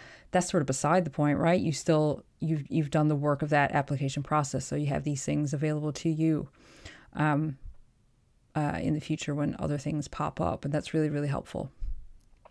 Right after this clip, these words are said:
So yeah, try to, try to see, uh, application processes, uh, as really, really useful practice and really, really useful, um, uh, producing really useful things that you can, you can use in other areas and other times. Yeah.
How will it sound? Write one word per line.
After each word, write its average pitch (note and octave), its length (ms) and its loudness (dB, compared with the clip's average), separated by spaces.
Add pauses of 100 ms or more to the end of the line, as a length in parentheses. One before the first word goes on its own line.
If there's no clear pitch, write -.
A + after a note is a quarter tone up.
(200)
So - 120 2
yeah, D3+ 280 6
try F#3 280 0
to, F#3 140 6
try F3+ 240 2
to E3+ 60 4
see, D#3+ 520 4
uh, E3 320 4
application D#3 520 0
processes, D#3 680 -2 (680)
uh, D#3 240 6
as D3+ 560 2 (180)
really, D#3+ 380 6
really D#3 320 6
useful D3 440 0
practice C#3 560 -2
and D3 240 0
really, D#3+ 200 2
really D#3 240 2
useful, D3 640 -2 (640)
um, - 560 2 (280)
uh, D#3 220 2
producing E3 480 4
really D3 220 2
useful D3 320 -4
things D3 320 0
that - 100 -2
you D3+ 140 0
can, D3 320 0
you D#3+ 180 2
can D3+ 200 -4
use D3+ 200 -2
in D3+ 80 -4
other D3+ 200 -2
areas D3+ 360 2
and D3+ 80 0
other D3+ 140 -2
times. D3 420 -6
Yeah. G3 200 0